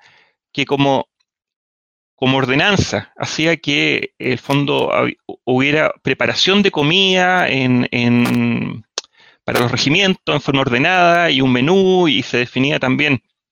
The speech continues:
el nivel de proteína, el nivel de calorías, exactamente como, como sería ahora, ¿m? Pero obviamente existía el esparcimiento, y, por ejemplo, si, si a ti te había tocado una cebolla, un pedazo de charqui,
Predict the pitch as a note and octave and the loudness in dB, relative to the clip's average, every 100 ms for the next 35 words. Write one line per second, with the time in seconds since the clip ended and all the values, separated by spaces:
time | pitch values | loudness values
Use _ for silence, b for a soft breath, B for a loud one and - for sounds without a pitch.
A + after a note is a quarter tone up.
0 | _ _ _ _ _ G#2+ G#2+ A2 G2 F#2+ | _ _ _ _ _ 0 2 2 0 0
1 | A#2 C3+ A#2 G#2 G#2+ - - - D#3 D3 | 0 2 2 2 0 0 -2 0 0 0
2 | C3 B2+ - b b b b _ _ - | 0 -2 -4 b b b b _ _ -16
3 | - G3 - G3+ G#3 G#3 G#3 F#3 - E3+ | -8 -6 -2 -2 0 -2 0 0 -2 -4
4 | - D#3+ F3 F3+ A3+ F#3+ A3+ _ _ - | -2 -2 0 0 0 0 -4 _ _ -2
5 | A#3 B3+ _ b b b b _ A3 B3+ | 0 0 _ b b b b _ 0 2
6 | - G3 G#3 G#3 A3 A3 F#3 - G#3 - | 2 2 2 2 0 -2 -4 0 0 0
7 | F3 - G#3+ B3 G#3+ - - - _ _ | -2 -2 0 2 2 0 -10 -12 _ _
8 | _ - D#3 C#3 - b b b _ - | _ -2 0 0 -4 b b b _ -6
9 | - D#3+ - A#2 B2 - B2 A#2 A#2+ - | -2 -2 0 0 0 -2 -2 0 -2 -2
10 | C3 B2+ E3 F3 E3+ E3 E3 F3 F3 F3 | -4 0 0 0 0 0 0 2 2 2
11 | E3 E3 D3+ D#3 F3 G3+ F#3+ F#3 - D#3 | 2 0 0 0 2 2 0 0 -2 -4
12 | - - G3 F#3 - - D#3 E3+ | -2 -2 -2 -2 -6 -2 -2 -2